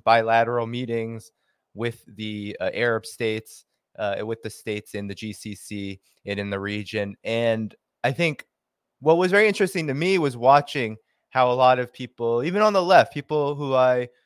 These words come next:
would consider comrades, react to this in, in a very, uh, I would say, um, you know,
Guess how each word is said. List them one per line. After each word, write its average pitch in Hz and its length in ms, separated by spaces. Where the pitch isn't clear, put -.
would 131 160
consider 117 580
comrades, 117 760
react 160 460
to 147 100
this 120 280
in, 123 180
in 127 180
a 123 80
very, 120 540
uh, 95 220
I 107 100
would 123 180
say, 117 460
um, 107 440
you 135 140
know, 104 340